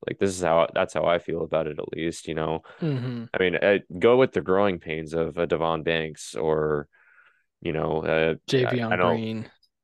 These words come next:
Speaker 1: Javion Green. Yeah. He was listed as a starter this last week, and he didn't, he didn't even see the field, I don't think. I don't even remember him
Speaker 2: He
Speaker 1: se-,
Speaker 2: played a
Speaker 1: seeing him out
Speaker 2: little
Speaker 1: there.
Speaker 2: bit. I saw him out there a little bit,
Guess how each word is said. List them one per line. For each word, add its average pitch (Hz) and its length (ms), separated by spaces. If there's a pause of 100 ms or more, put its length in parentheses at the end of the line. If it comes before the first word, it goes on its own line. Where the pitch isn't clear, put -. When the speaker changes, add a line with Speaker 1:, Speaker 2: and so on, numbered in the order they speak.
(180)
Speaker 1:
Javion 90 340
Green. 85 420
Yeah. 82 340
He 127 160
was 120 180
listed 120 240
as 95 100
a 87 60
starter 151 380
this 82 180
last 82 260
week, 87 120
and 95 200
he 98 160
didn't, - 260
he 117 120
didn't 107 160
even 101 160
see - 160
the - 80
field, 123 380
I 82 80
don't 73 200
think. - 160
I 87 60
don't 92 100
even 90 160
remember 92 340
him 98 200
Speaker 2:
He 190 80
Speaker 1:
se-, 190 60
Speaker 2:
played 202 180
a 170 100
Speaker 1:
seeing 123 80
him 113 120
out 139 40
Speaker 2:
little 151 160
Speaker 1:
there. 127 100
Speaker 2:
bit. 104 360 (260)
I 143 140
saw 135 260
him 117 120
out 110 200
there 113 160
a 104 80
little 107 380
bit, 90 240